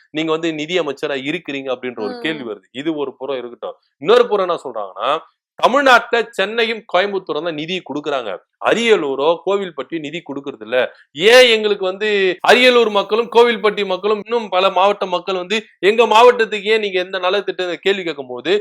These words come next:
Speaker 1: இந்த சென்னையும் கோயம்புத்தூர் என்ன சொல்றாங்க பாத்தீங்கன்னா, "நாங்க தான் அதிகமா நிதி கொடுக்குறோம், ஆனா நீங்க எங்களுக்கு தான் நீங்க அதிகமா கொடுக்கணும்" அப்படின்றத
Speaker 2: ம்.
Speaker 1: இவங்க என்ன பண்றாங்க, வெட்ட வெளிச்சமா சொல்றாங்க. அது ஒரு ஏளனமா சொல்றாங்க. ஒரு நிதியமைச்சர் இப்படி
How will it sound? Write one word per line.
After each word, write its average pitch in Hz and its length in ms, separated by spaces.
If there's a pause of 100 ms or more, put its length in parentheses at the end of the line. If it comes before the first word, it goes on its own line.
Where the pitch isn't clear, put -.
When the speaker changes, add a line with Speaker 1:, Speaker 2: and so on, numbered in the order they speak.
(100)
Speaker 1:
இந்த 180 200
சென்னையும் 262 400
கோயம்புத்தூர் 233 400
என்ன 202 180
சொல்றாங்க 175 380
பாத்தீங்கன்னா, 165 320
"நாங்க 214 260
தான் 233 180
அதிகமா 202 300
நிதி 180 200
கொடுக்குறோம், 147 360
ஆனா 165 160
நீங்க 143 200 (360)
எங்களுக்கு 196 340
தான் 208 100
நீங்க 165 160
அதிகமா 147 340
கொடுக்கணும்" 135 560
அப்படின்றத 113 560
Speaker 2:
ம். 214 120 (240)
Speaker 1:
இவங்க 151 180
என்ன 156 200
பண்றாங்க, 135 380 (320)
வெட்ட 120 240
வெளிச்சமா 165 400
சொல்றாங்க. 117 360
அது 127 160
ஒரு 135 140 (120)
ஏளனமா 196 480
சொல்றாங்க. 117 460 (360)
ஒரு 123 180
நிதியமைச்சர் 202 800
இப்படி 139 300